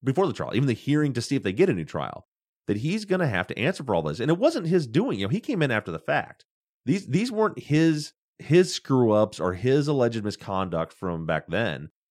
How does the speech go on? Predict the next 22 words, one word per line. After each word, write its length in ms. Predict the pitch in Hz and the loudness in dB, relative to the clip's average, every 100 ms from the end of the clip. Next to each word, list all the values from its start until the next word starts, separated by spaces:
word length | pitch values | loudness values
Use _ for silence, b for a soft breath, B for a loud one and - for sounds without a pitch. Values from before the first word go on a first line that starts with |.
| _ | _
He's 240 | 202 277 | -4 0
the 100 | 143 | 2
new 220 | 117 185 311 | 2 2 2
guy 220 | 98 78 | 0 -2
in 100 | 82 | -6
the 80 | 80 | -6
office 600 | 69 - 67 76 - _ | -6 -8 -10 -10 -12 _
and 120 | 104 | -4
having 220 | 127 127 117 | -2 -2 -4
to 60 | |
deal 300 | 95 123 185 | 0 4 4
with 140 | 139 - | 4 0
something 400 | 90 85 101 92 | -4 -4 -4 -2
that 180 | 92 - | -2 2
other 240 | 120 156 | 2 2
prosecutors 600 | 123 90 80 - 90 85 | 0 -4 -4 -6 -8 -6
did 140 | 82 78 | -10 -10
before. 240 | - 170 | -4 -2
And 80 | 104 | -2
we've 160 | 127 | 0
witnessed 340 | 110 107 107 - | 0 0 0 -2
this 220 | 92 | -4